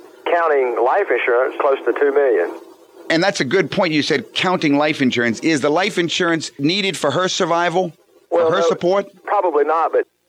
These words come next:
Speaker 1: it's there to cover estate taxes, and it's also there as a form of retirement.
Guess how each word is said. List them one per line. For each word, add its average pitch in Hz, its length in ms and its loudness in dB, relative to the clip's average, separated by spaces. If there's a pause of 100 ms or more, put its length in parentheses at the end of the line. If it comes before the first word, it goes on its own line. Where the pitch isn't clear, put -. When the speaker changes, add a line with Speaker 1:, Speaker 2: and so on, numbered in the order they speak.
Speaker 1:
it's - 220 -2
there 143 260 2
to 127 280 -4
cover 131 340 2
estate 135 340 -2
taxes, - 500 -2
and 139 180 2
it's - 140 -2
also 135 320 0
there 113 200 2
as 101 60 0
a 104 120 -2
form 117 260 0
of 110 100 0
retirement. 107 560 -2